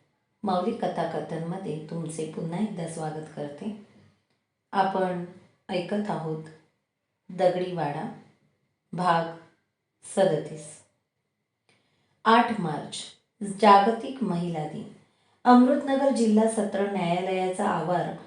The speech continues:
नागरिकांनी तुडुंब भरलं होतं. तीनशेच्या वर पोलीस आणि पोलीस अधिकारी बंदोबस्तासाठी तैनात करण्यात आले होते.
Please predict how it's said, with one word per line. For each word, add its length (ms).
नागरिकांनी 840
तुडुंब 420
भरलं 320
होतं. 300
तीनशेच्या 580
वर 180
पोलीस 540
आणि 100
पोलीस 440
अधिकारी 560
बंदोबस्तासाठी 1300
तैनात 320
करण्यात 400
आले 200
होते. 380